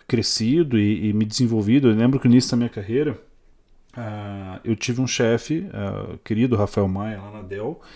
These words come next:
Ah, eu tava com quase dois anos de estágio trabalhando lá e ele falou pra mim um dia, "Cara, não basta pôr o ovo, tem que cacarejar." Eu fiquei, "Como assim?"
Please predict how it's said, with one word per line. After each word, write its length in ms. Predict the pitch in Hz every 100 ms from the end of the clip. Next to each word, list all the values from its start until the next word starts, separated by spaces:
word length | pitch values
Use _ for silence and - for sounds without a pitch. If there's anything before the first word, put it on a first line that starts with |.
| - - - - _ _
Ah, 220 | 92 98
eu 100 | 98
tava 220 | 98 117 110
com 100 | 104
quase 260 | 113 107
dois 280 | 110 120 113
anos 160 | 113 110
de 80 |
estágio 640 | 104 - 95 110 123 113 113
trabalhando 440 | 107 101 104 107
lá 240 | 104 101 107
e 80 |
ele 120 | 117 123
falou 180 | 127
pra 100 | 117
mim 120 | 123 143
um 40 |
dia, 180 | 135 131
"Cara, 260 | 190 110
não 120 | 104 107
basta 300 | 117 - -
pôr 160 | 151
o 60 | 143
ovo, 260 | 131 113
tem 180 | 98 117
que 80 | 120
cacarejar." 640 | 123 - 139 131 107 92
Eu 120 | 95 101
fiquei, 200 | 156 - - -
"Como 220 | - 226
assim?" 420 | - - 110 98